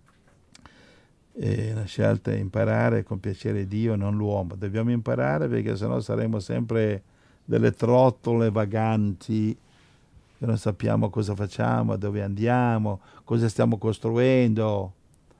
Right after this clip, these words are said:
Hanno costruito queste piramidi bellissime, perfette,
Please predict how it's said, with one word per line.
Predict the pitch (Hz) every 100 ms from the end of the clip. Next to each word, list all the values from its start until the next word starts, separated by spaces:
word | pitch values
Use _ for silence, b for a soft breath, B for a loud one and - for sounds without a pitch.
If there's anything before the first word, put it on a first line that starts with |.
| b b _ _ _
Hanno | - 113
costruito | 107 117 - 131 120
queste | 117 113
piramidi | 98 120 117 123 123 117 117
bellissime, | 117 123 117 131 120 - 123 127
perfette, | 117 135 123 - 131 147 131 113 135 127 123 120 113